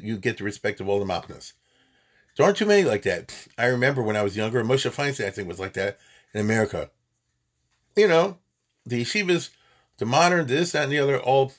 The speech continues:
you know, would say like this. If you're Moshe Feinstein, that's it. We find once in a while people like that. That's very different than what I would call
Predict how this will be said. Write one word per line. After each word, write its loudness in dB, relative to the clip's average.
you -6
know, -4
would -12
say -4
like -4
this. -6
If -16
you're -2
Moshe 2
Feinstein, -2
that's -2
it. -6
We 2
find 2
once 0
in -2
a -4
while 2
people -6
like -4
that. -12
That's -6
very 2
different 0
than -4
what -4
I 0
would -4
call 2